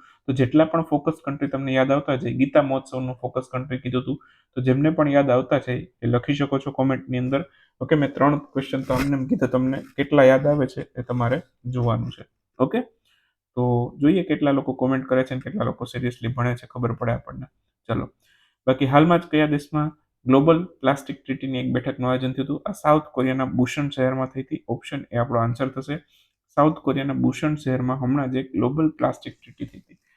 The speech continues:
હવે આ જે ટ્રીટી, સોરી, ટ્રીટી ઉપર એક બેઠક થઈ હતી. ટ્રીટીમાં એવું કહેવામાં આવ્યું કે બે હજાર ચાલીસ સુધીમાં step by step જે છે આપણે પ્લાસ્ટિકનો અંત કરી દઈએ,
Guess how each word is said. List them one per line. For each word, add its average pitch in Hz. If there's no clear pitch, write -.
હવે 151
આ 156
જે 156
ટ્રીટી, 147
સોરી, 117
ટ્રીટી -
ઉપર 156
એક 156
બેઠક 123
થઈ 117
હતી. -
ટ્રીટીમાં 180
એવું 185
કહેવામાં 151
આવ્યું 139
કે 151
બે 143
હજાર 147
ચાલીસ 147
સુધીમાં 139
step -
by 160
step 151
જે 139
છે -
આપણે 139
પ્લાસ્ટિકનો 131
અંત 147
કરી 110
દઈએ, 120